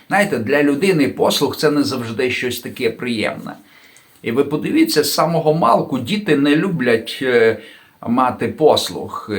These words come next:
І вони мають свої ідеї, мають своє думку, і вони сперечаються.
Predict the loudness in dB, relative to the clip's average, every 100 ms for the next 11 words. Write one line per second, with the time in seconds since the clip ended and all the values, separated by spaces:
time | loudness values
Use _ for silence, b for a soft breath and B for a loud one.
0 | -2 -2 -2 0 2 2 4 4 2 -2
1 | 0 0 2 0 2 2 4 2 2 2
2 | 2 0 -2 -2 -2 -2 2 2 0 0
3 | 4 6 4 0 -4 -4 -2 0 0 -2
4 | -2 -4 -4 -2 2 2 0 -2 0 0